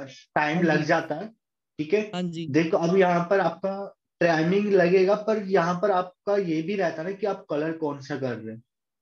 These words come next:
Speaker 1: ठीक है? दूसरा आपका ये भी रहता है कि आपको level कैसे लेना है। अभी मेरे को dark करना था, मुझे dark पे जाना था, तो आप यहाँ पर जैसे यूज़ कर रहे हो, एक color dark use कर रहे हो, एक color आप light color use कर रहे हो,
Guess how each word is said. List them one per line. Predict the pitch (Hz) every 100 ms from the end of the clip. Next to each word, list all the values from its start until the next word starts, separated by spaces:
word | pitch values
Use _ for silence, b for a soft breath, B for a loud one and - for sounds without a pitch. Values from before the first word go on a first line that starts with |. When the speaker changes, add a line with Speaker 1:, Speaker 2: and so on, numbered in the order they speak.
| _ _ 147
Speaker 1:
ठीक | 151
है? | 226 B B B B B
दूसरा | 135 185 214 202
आपका | 190 220
ये | 180 180
भी | 196
रहता | 196 185 202
है |
कि | 208
आपको | 185 - 208
level | 175 151 175
कैसे | 180 165 165 165
लेना | 123 110
है। | 113 _ b b
अभी | 160 202
मेरे | 214 220
को | 233
dark | 185 151 196 -
करना | 160 123 110
था, | 110 - _ _ _ _ _ 147
मुझे | 160 214
dark | 175 165 180 214
पे |
जाना | 196 196 190
था, | 196 226 - _ _
तो | 226
आप | 170 190 233
यहाँ | 214 202
पर | 208 214
जैसे | 196 214 214 220 190
यूज़ | 175 190 185
कर | 208 190
रहे | 180 202
हो, | -
एक | 185 175
color | 185 180 165
dark | 143 147 -
use | 170 160
कर | - 160
रहे | 156 165
हो, | 170
एक | 185 185 185
color | 180
आप | 180 165 160
light | 143 147 147
color | 156 156
use | 156 151 -
कर | 135
रहे | 139
हो, | 180